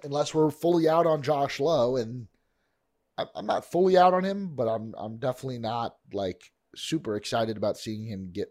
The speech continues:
more plate appearances. I do, I do think the strikeouts are going to continue to be an issue. I give him credit for the, for the home run today on a ninety-five mile an hour heater.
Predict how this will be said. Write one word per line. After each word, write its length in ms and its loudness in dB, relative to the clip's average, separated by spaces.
more 240 -6
plate 240 -6
appearances. 480 -8
I 100 -6
do, 280 -12
I 80 -4
do 200 -8
think 380 -8
the 60 -12
strikeouts 640 -4
are 100 -6
going 340 -10
to 240 -14
continue 580 -8
to 120 -14
be 100 -6
an 80 -8
issue. 400 -4
I 80 -8
give 160 -6
him 100 -6
credit 380 0
for 140 -8
the, 240 -4
for 100 -6
the 80 -2
home 220 -4
run 220 -8
today 420 -2
on 200 -4
a 220 -8
ninety-five 540 -4
mile 220 -6
an 80 -4
hour 180 -4
heater. 380 -6